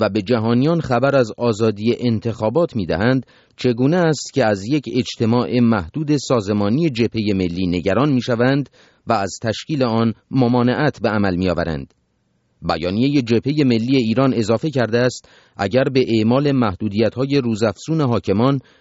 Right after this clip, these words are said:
نسبت به گروه‌های سیاسی و اجتماعی دگراندیشان توجه شود، آشکار است که در انتخابات آینده نیز چون گذشته‌ها مردم ایران از آزادی محروم خواهند بود." پلنوم یا همایش جبههٔ ملی ایران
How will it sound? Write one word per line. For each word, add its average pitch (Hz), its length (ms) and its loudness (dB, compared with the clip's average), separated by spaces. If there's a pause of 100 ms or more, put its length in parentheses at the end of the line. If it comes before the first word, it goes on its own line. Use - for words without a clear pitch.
(120)
نسبت 135 380 -2
به 135 120 2
گروه‌های 120 560 2
سیاسی 113 540 -4
و 135 180 0
اجتماعی 110 680 0
دگراندیشان 101 800 0
توجه 113 420 -2
شود، 120 420 0 (240)
آشکار 151 480 0
است 147 280 -2
که 147 80 0
در 131 200 2
انتخابات 110 680 -2
آینده 104 480 0
نیز 139 280 2 (240)
چون 165 260 2
گذشته‌ها 117 720 0 (260)
مردم 110 380 0
ایران 135 600 2
از 117 200 0
آزادی 107 560 0
محروم 120 440 2
خواهند 90 400 -2
بود." 80 180 -6 (680)
پلنوم 139 500 2 (220)
یا 127 180 4
همایش 120 560 0
جبههٔ 147 500 0
ملی 110 300 2
ایران 120 420 2